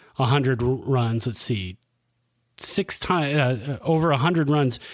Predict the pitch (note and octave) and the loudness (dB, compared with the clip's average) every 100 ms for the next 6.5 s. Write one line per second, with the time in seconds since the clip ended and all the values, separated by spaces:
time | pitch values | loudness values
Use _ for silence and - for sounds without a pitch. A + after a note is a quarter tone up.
0 | - - - G3+ - F3+ E3 E3 D#3 A#2+ | -16 -4 0 0 0 2 4 4 4 2
1 | G#2 B2+ C3 G#2 G#2 C3 G#2+ - B2 A2+ | 2 2 2 0 -2 -2 -2 2 2 2
2 | G#2+ - A#2+ G#2+ G2 - G2+ F#2+ F#2 F2+ | 0 0 0 0 0 -4 -4 -6 -6 -6
3 | F#2+ F2 E2+ F#2 - - - - B2 G#2+ | -6 -8 -12 -14 -16 -18 -18 -8 -4 -4
4 | G2+ G2 F#2+ _ _ _ _ _ - D#3 | -4 -8 -12 _ _ _ _ _ -8 -2
5 | A3 B3+ A#3 G#3+ F3+ C#3+ D#3+ F#3 E3 D#3+ | 0 2 2 2 2 2 2 2 2 0
6 | E3 F#3+ F3+ D#3 B2 | 0 2 2 2 0